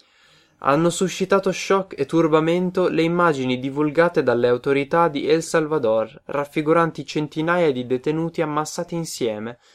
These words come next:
con soltanto qualche mascherina a proteggerli. Le immagini rappresentano la risposta del presidente Bukele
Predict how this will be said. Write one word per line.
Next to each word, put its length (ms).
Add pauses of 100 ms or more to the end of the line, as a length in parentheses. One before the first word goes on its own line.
con 180
soltanto 560
qualche 360
mascherina 640
a 40
proteggerli. 800 (1200)
Le 140
immagini 640
rappresentano 760
la 120
risposta 560
del 200
presidente 640
Bukele 760